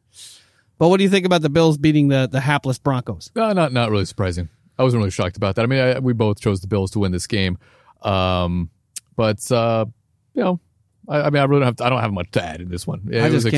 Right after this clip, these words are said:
Speaker 2: expected.
Speaker 1: believe it. I mean, I actually, I mean, I thought, I didn't, I did not, I thought the Bills would probably win eight or nine games all season. I did not expect
Speaker 2: They've
Speaker 1: them to
Speaker 2: had,
Speaker 1: be sitting at eight and three.
Speaker 2: they've had a pretty easy schedule.
Speaker 1: They have, they have,
Speaker 2: Yeah.
Speaker 1: but I mean, sitting at eight and three, uh, I mean, it's pretty, pretty impressive.
Speaker 2: Mm-hmm.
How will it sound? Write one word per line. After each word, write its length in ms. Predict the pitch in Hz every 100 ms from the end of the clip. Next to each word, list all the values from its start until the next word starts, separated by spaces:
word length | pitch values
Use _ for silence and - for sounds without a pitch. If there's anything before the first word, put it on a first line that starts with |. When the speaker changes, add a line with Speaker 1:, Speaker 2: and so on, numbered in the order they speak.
| 131
Speaker 2:
expected. 40 | 123
Speaker 1:
believe 200 | 127 127
it. 100 | 110
I 120 | - 175
mean, 80 | 190
I 60 |
actually, 280 | 208 208 175
I 80 | 151
mean, 140 | 151
I 60 | 147
thought, 220 | 175 160
I 100 | 165
didn't, 260 | 196 175 175
I 80 |
did 140 | 185 185
not, 220 | 170 147
I 140 | - 147
thought 160 | 180 156
the 60 |
Bills 200 | 143 139
would 80 | 127
probably 200 | 131 127
win 140 | 127
eight 120 | 123 120
or 60 |
nine 180 | 113 110
games 280 | 113 110 - -
all 180 | 151 135
season. 360 | 127 104 87 - -
I 80 | 143
did 140 | 156
not 200 | 175 180
expect 140 | 160 -
Speaker 2:
They've 160 | 185
Speaker 1:
them 80 | 151
to 60 | 143
Speaker 2:
had, 60 |
Speaker 1:
be 60 | 147
sitting 240 | 185 151
at 80 | 143
eight 140 | 135
and 100 | 117
three. 140 | 107 113
Speaker 2:
they've 140 | 220
had 140 | 226 180
a 40 |
pretty 180 | 160 123
easy 160 | 107
schedule. 460 | 95 95 78 - - -
Speaker 1:
They 140 | 175
have, 380 | 220 208 180 - -
they 140 | 160
have, 220 | 180 156 101
Speaker 2:
Yeah. 100 | 90
Speaker 1:
but 40 |
I 60 | 139
mean, 160 | 143
sitting 260 | - 208 185
at 100 | 175
eight 140 | 180
and 100 | 160
three, 440 | - 170 165 160 - _ _ _
uh, 500 | - 135 135 131 123 -
I 80 | 135
mean, 140 | 139
it's 160 | 135 -
pretty, 460 | - 180 170 165
pretty 340 | - 160 151 139
impressive. 540 | 123 143 135 143 95
Speaker 2:
Mm-hmm. 120 | 90